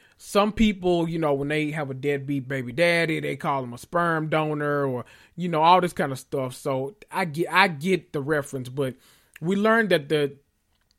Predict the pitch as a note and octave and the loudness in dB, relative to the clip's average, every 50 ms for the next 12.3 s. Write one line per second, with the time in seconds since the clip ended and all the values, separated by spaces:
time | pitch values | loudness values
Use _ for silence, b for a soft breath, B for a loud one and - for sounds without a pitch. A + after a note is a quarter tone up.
0 | _ _ - C3 D3 C#3 - - A3+ A#3 A#3 A3+ - F3+ E3+ F#3+ G3 F3 E3 D3 | _ _ -8 -6 -6 -2 2 2 4 4 2 2 2 2 2 2 2 0 -2 0
1 | D3+ D3 C#3+ C#3 - C#3+ D#3 E3+ E3 - E3 D3 C3+ - - E3+ D3 C3 - - | 0 2 2 2 0 0 -2 -4 -2 -4 -6 -6 -6 -4 -4 -4 -4 -6 -8 -8
2 | - D#3+ D#3+ D3 C#3 B2+ C3 B2 - - F3 D#3 C#3 A#2 A2+ G#2+ G#2+ A2 b b | -6 -4 -4 -4 -4 -6 -8 -10 -6 -4 -2 -2 -2 -2 -4 -8 -10 -12 b b
3 | b b b b - C3 C3+ C3+ E3 F#3 F3 D3+ C#3 - - E3 D3+ C#3+ C#3 C3+ | b b b b -6 -6 -4 -4 -4 -4 -4 -4 -6 -4 -2 0 0 2 0 0
4 | C#3+ D3+ D#3+ D#3+ D#3+ F#3 G#3 G#3 G3 F3 D#3+ D3+ D3+ E3 D#3+ D3+ C#3 C#3 C#3 C3+ | 2 2 0 2 2 2 2 2 2 0 -2 -4 -6 -4 -2 -2 -2 -2 -4 -6
5 | - - E3 D3+ C#3+ C#3 C3 B2 A#2 C3 D3 C#3+ C3+ - D3+ D3+ D3+ D3+ D3+ D#3 | -6 -6 -4 -2 -2 -2 -2 -2 -2 0 0 0 0 -2 -4 -2 -2 -2 -2 -2
6 | F3 G#3 C4 C4 F#3+ D#3 C#3+ C#3 C#3 C3 B2+ B2+ B2+ C3 B2+ A#2+ A#2+ A#2 - - | -2 -2 -2 -2 -2 0 0 0 -2 -2 -4 -6 -6 -6 -6 -6 -8 -10 -8 -8
7 | C3 A#2+ B2 A#2 b b b b b b b - F3+ F3+ D3 D3 D#3 D3 - - | -6 -6 -6 -8 b b b b b b b -6 -6 -4 0 0 0 0 0 -4
8 | C#3 C#3 - D#3 C#3 C3+ C#3 D3 D#3+ F3+ G3+ G3+ F#3+ E3 D3 C3+ C3+ C3 B2 C3 | -8 -6 -4 -2 -2 -2 -2 -2 0 0 0 0 0 0 0 0 0 -2 -2 -4
9 | C3+ D3+ C#3+ C#3 D#3 C#3+ C#3 C#3+ C#3 B2 C3 C3 B2 B2 - - D3+ B2 B2+ B2+ | -6 -6 -6 -4 -4 -4 -2 -2 -2 -4 -6 -8 -8 -8 -4 -4 -4 -4 -2 -2
10 | F3 G#3+ G#3+ F3 C3 - - - A2 G#2+ G#2+ _ b b b b b b b b | -2 -2 -2 -4 -6 -8 -10 -10 -12 -14 -18 _ b b b b b b b b
11 | b b b b _ _ _ _ _ _ _ _ _ _ - G#3+ A#3 C4 C#4 C#4 | b b b b _ _ _ _ _ _ _ _ _ _ 0 4 4 6 6 6
12 | C#4 C#4 C4+ B3+ A#3 | 4 2 0 -2 -6